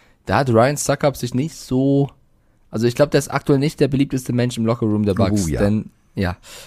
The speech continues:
Speaker 1: er ist eigentlich doppelt geimpft. Ähm, es gab bei den Titans jedoch einen, äh, Corona-Fall, Mike Vrabel, äh, ist positiv an Corona, ähm, erkrankt, ähm, gab dann aber eine Trainingseinheit zwischen den Titans und den Bucks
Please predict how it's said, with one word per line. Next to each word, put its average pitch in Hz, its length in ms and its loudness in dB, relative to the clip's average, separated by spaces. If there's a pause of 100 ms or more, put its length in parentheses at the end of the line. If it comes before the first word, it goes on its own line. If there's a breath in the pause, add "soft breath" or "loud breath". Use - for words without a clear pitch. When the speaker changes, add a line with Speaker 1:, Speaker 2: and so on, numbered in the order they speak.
(120)
Speaker 1:
er 139 140 4
ist - 120 -4
eigentlich 180 320 -2
doppelt 127 320 -2
geimpft. - 560 -6
Ähm, 104 320 -2
es 104 140 -6
gab 139 160 2
bei 160 80 0
den 139 120 -2
Titans 147 440 -4
jedoch 120 260 0
einen, 113 560 0
äh, 104 300 0
Corona-Fall, 113 640 -2
Mike 104 200 -4
Vrabel, 101 500 0
äh, 95 280 -8
ist - 160 -14
positiv 104 360 -6
an 92 120 -8
Corona, 95 600 -6
ähm, 95 380 -8 (300)
erkrankt, 107 680 -6
ähm, 95 560 -6 (300)
gab 104 180 0
dann 110 140 0
aber 101 160 0
eine 98 180 -2
Trainingseinheit 98 640 -2
zwischen 117 220 -8
den 95 100 -6
Titans 101 360 -4
und 87 120 -8
den 90 160 -8
Bucks - 380 -2